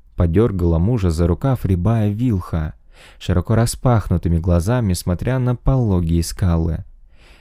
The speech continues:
на каждой из которых было чуть ли не по десятку террас, засыпанных землёй. "Это на них мы сеять будем?"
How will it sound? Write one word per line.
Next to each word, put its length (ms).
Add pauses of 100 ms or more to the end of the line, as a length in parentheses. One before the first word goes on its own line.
(140)
на 120
каждой 300
из 60
которых 380
было 320
чуть 280
ли 60
не 140
по 140
десятку 600
террас, 600 (220)
засыпанных 640
землёй. 560 (760)
"Это 300
на 160
них 340
мы 120
сеять 460
будем?" 540